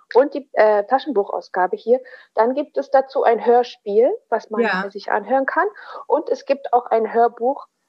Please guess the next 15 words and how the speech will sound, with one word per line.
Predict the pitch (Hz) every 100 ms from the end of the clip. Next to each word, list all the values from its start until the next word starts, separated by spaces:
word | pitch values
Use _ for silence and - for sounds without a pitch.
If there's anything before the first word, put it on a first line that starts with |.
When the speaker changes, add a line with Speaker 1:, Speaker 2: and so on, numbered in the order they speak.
| -
Speaker 1:
gelesen | 220 220 240 247
von | 240 220
Sandra | 202 233 226 226
Hüller. | - 269 226 240 - _
Das | - -
ist | -
meine | 226 220 233
Königin, | 254 247 262 214 247 254
diese | 233 240
Frau. | - 180 254 - - - -
Und | 208 -
zwar | 190 233 233
habe | 220 285
ich | 302 -
immer, | 220 277 294